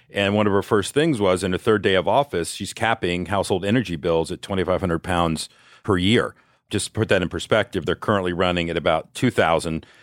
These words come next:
and they're set to jump at eighty percent in October to just over thirty-five hundred, and they're gonna subsidize that. That's a, basically a stimulus check going out, so to speak. So they're gonna basically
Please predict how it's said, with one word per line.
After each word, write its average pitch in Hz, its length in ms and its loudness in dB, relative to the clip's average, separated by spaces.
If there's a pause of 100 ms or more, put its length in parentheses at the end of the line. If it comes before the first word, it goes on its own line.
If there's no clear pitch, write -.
(120)
and 90 100 -4
they're 85 80 0
set 117 300 0
to 95 100 -8
jump 104 380 0
at - 180 -10
eighty 107 220 2
percent 101 340 0
in 90 80 2
October 104 460 2
to 85 160 2
just - 240 -2
over 87 220 2
thirty-five 90 520 2
hundred, 107 360 2 (320)
and 101 100 -2
they're 98 80 2
gonna 113 220 2
subsidize 117 500 2
that. 73 220 0
That's 160 180 2
a, 120 80 4
basically 143 440 0
a - 20 0
stimulus 120 420 2
check 82 280 0
going 92 260 2
out, 82 180 0
so 92 140 0
to 82 80 -2
speak. - 240 0
So 110 80 -4
they're 98 100 2
gonna 101 160 2
basically 113 680 0